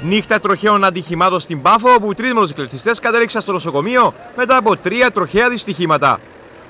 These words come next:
Το πρώτο δυστύχημα έγινε λίγο μετά τις οκτώ το βράδυ στη Λεωφόρο Μεσόγειας, όταν ο οδηγός της μοτοσυκλέτας συγκρούστηκε με τοπικά με όχημα που ερχόταν από την αντίθετη κατεύθυνση.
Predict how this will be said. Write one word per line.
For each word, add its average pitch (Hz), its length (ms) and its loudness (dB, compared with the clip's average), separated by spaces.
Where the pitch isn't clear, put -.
Το 226 100 4
πρώτο 233 200 2
δυστύχημα 233 440 0
έγινε 220 180 0
λίγο 214 160 2
μετά 214 180 0
τις 208 140 0
οκτώ 208 240 -4
το 208 120 0
βράδυ 214 240 2
στη 214 160 -6
Λεωφόρο 196 380 0
Μεσόγειας, 208 600 -2
όταν 190 320 2
ο 185 80 4
οδηγός 180 360 2
της 233 100 -8
μοτοσυκλέτας 196 600 -2
συγκρούστηκε 214 420 -4
με 185 80 -2
τοπικά 165 360 0
με 185 100 0
όχημα 233 320 0
που 190 80 0
ερχόταν 226 360 0
από 208 140 2
την 175 100 -2
αντίθετη 220 380 -2
κατεύθυνση. 156 680 -2